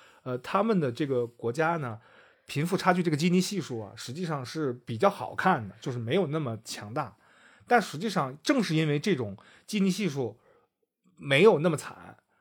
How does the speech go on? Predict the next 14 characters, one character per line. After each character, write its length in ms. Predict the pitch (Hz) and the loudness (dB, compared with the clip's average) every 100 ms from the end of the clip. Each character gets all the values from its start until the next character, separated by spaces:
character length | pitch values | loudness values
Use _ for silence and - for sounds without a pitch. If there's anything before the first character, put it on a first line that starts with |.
| _ _ | _ _
导 140 | 127 120 | -2 0
致 120 | 185 | -2
贫 220 | - 143 | -2 -2
富， 160 | 208 151 - | -2 -4 -6
贫 160 | - 151 | 0 2
富 100 | 208 | 4
差 140 | 185 | 2
距 120 | 185 | 2
不 340 | 160 - 113 143 | 0 -4 -2 4
那 120 | 254 | 6
么， 380 | 180 117 95 - _ _ _ _ | 6 2 -4 -12 _ _ _ _
不 180 | 123 139 | -4 2
那 100 | 240 | 4
么， 160 | 165 | 2